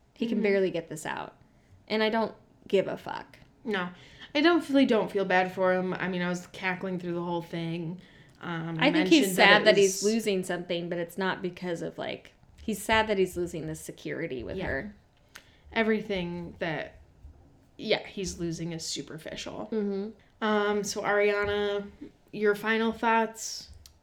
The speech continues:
Speaker 1: Oh, I also, <laughs> this is something I wrote down that I said. It's a quote from me.
Speaker 2: Oh, yeah. What was that?
Speaker 1: <laughs> And I don't know if it even, it doesn't make sense. I know it doesn't. But in the moment, I was like, "Why the fuck?"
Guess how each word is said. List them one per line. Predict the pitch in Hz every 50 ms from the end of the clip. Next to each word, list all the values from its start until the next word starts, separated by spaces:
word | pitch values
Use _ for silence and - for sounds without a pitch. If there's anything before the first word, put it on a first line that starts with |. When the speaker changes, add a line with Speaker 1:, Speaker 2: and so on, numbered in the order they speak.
| _ _ _ _ _ _ _ _ - - - - -
Speaker 1:
Oh, | 226 226 226
I | 214 214 208 214 220
also, | 226 254 - 294 302
<laughs> | 285 - - - - - - - -
this | - 269 -
is | 269 277 285 320 -
something | - 302 269 - 320 330
I | 294
wrote | 233 226 226 220
down | 247 247 226 226
that | 214 202 - -
I | 202 202 190 202 233
said. | 247 - 220 208 208 202
It's | 190 190
a | 202
quote | 190 - - 214 220 220 -
from | - 226 208 208 208
me. | 196 170 175 196 214 233 - - _ _ 392
Speaker 2:
Oh, | 339 359
yeah. | 349 339 381 370 285 247
What | 262 294 302
was | 311 339 330 -
that? | 208 185 180 180 - - - - _ -
Speaker 1:
<laughs> | - 330 - - _ - - - - - - - -
And | 254 240
I | 214 - - 214
don't | 226 247 254 240
know | 233 214 214 208
if | 214
it | 214 190
even, | 190 202 208 208 220 226 214 - -
it | 214 208 202
doesn't | 214 208 190 190 - -
make | - 180 -
sense. | - - - - - -
I | 190 196
know | 190 165 160
it | 160
doesn't. | - - 180 - - - - - _ _ _ - _ - - - - - _ - - - - _ _ _ _ - _ _
But | - 254 -
in | 233 240
the | 240
moment, | 233 220 226 240 240 233 220 202 190 190 - - - _ _ _ _ _ _ _ _ _ _ -
I | 208
was | 208 208 196
like, | 190 190 190 190 - - _ - _ _
"Why | _ 220 226 262
the | 311 330
fuck?" | 320 - - 240 226 226 226 -